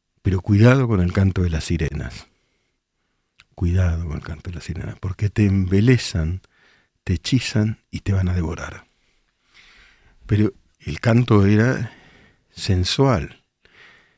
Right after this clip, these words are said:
según la mitología, absolutamente sensual. Porque la, la sirena tiene la característica de que es mitad pez, entonces puedes sumergirte al fondo, al fondo del mar, que es el fondo del psiquismo.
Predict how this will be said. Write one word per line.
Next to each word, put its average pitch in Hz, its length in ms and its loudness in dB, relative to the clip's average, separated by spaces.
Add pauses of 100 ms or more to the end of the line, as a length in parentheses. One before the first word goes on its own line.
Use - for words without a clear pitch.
(140)
según 85 300 -4
la 82 80 0
mitología, 78 640 -2
absolutamente 98 960 0
sensual. - 640 -10 (640)
Porque 104 140 -4
la, 110 100 4
la 95 160 2
sirena 131 520 2
tiene 113 360 2
la 85 380 -2 (180)
característica 104 920 -2
de 80 160 -4
que 76 460 -10 (1300)
es - 140 -8
mitad 98 400 2
pez, - 460 0
entonces 104 500 -2
puedes 123 280 4
sumergirte 104 920 -2
al 82 100 -4
fondo, 82 560 -6 (540)
al 80 160 -4
fondo 131 480 2
del 95 120 2
mar, 92 260 2
que 131 120 2
es - 120 -2
el 123 80 0
fondo 143 320 2
del 90 100 4
psiquismo. - 800 -6